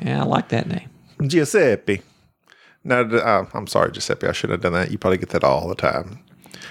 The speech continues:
Speaker 2: I don't like it when there's, like, a clear, oh, there's, like, a clear-cut joke that everybody makes in movies. And then, like, it's so cliche,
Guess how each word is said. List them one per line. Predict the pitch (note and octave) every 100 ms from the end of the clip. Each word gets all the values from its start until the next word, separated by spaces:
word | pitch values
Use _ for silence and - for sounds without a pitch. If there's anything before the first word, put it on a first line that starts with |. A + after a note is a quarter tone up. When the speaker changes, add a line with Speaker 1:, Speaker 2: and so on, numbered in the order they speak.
| -
Speaker 2:
I | G3
don't | B3
like | F#3+ E3+
it | D#3+ C3
when | B2+
there's, | B2 A#2
like, | B2 A2+
a | A2 G2+
clear, | - - D3 D3 -
oh, | D#3 C#3 G#2 F2+ - - _
there's, | D3+ C3
like, | C3 B2+
a | G#2
clear-cut | - E3+ E3 D3+ C#3 B2
joke | A2 A2+ A#2+ A#2+ - - _ _ _ A2+
that | F2+ F#2 F2 F2+
everybody | A#2 G#2+ G2+ F#2+
makes | F#2 F2+ F#2 - - - _
in | E2+ E2
movies. | F2 F2 F2 F2 - - _ _ _ _ _ _
And | F#2
then, | F2 E2 C2+
like, | F#2 D#2+ -
it's | G#2 G2+
so | - G2 F#2 F#2 F2 -
cliche, | - G2 - G#2 F#2 F2+